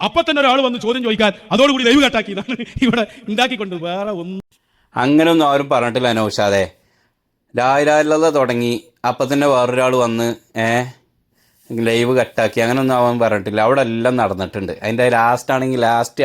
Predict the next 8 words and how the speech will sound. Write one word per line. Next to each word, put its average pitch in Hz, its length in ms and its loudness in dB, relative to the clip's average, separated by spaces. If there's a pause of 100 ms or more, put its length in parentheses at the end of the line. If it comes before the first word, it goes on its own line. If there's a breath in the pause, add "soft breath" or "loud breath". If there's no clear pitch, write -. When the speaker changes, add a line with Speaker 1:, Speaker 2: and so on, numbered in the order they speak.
Speaker 2:
ആ - 20 2 (220)
ആളവിടെ 139 420 2
വന്നിട്ടുണ്ട്. 131 480 0 (680 soft breath)
ആള് 139 200 2 (100)
കോമാടൻ 131 520 2
അവനോട് 135 380 0 (100)
ചോദിക്കണുണ്ട്. 143 600 0 (560 soft breath)
ആ - 20 2